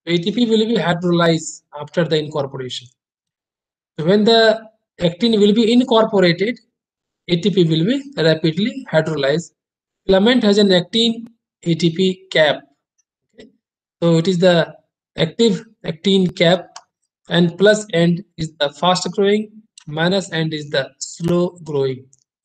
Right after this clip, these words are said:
G T P cap formation is present here, A T P cap. You see the function, as I told you, it is involved in the cell division, it's contractile ring in the animal cell. So this ring is actually made up of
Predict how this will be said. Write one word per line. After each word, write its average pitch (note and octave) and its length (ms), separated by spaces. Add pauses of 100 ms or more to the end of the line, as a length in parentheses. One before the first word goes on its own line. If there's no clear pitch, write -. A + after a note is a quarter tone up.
G D3+ 160
T D#3+ 100
P D#3+ 140
cap D#3 240
formation C#3+ 420
is C#3+ 100
present D3 320
here, G3+ 160 (480)
A D3 100
T C#3 120
P D#3 120
cap. F#3 240 (3000)
You F3 80
see G3+ 140
the G3+ 120
function, G3 320
as F3 120
I E3 80
told F#3+ 260
you, A#3 220 (320)
it D#3+ 140
is F#3 100
involved E3 420
in F3 80
the E3+ 80
cell D#3 260
division, C#3+ 440 (100)
it's - 140
contractile D#3+ 680
ring D3+ 160
in C#3+ 80
the C#3 80
animal C#3 320
cell. - 260
So - 180
this F3 220
ring G#3 200
is G3+ 100
actually F#3+ 320
made F3+ 180
up E3+ 100
of D3+ 160